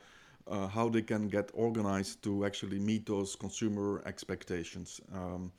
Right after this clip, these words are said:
and, and not only meet the expectations, but also meet it in a way that they <laughs> actually still make a profit.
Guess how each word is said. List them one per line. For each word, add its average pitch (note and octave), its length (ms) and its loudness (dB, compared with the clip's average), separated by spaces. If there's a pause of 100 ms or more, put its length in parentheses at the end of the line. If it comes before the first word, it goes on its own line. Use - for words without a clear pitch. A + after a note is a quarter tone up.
(600)
and, G2 280 0
and G2+ 160 0
not A2+ 160 2
only G#2 260 2
meet G#2+ 360 2
the A2 80 4
expectations, G#2 720 0
but G2+ 160 4
also G#2 260 2
meet G#2 300 2
it A#2+ 120 2
in G#2 100 2
a G2 60 0
way G2+ 200 4
that A2 220 2
they G2+ 60 2
<laughs> G2 80 0
actually A#2+ 220 4
still A2+ 260 4
make B2+ 200 4
a - 40 2
profit. G2+ 520 0